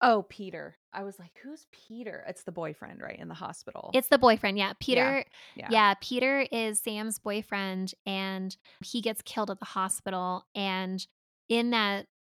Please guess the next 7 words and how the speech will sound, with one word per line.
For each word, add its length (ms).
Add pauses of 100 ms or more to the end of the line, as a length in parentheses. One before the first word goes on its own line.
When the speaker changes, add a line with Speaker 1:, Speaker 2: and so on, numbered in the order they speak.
(200)
Speaker 2:
kind 160
of 100
subsequent 760
scene, 580 (460)
Speaker 1:
Yeah. 180
Speaker 2:
two 380
additional 1080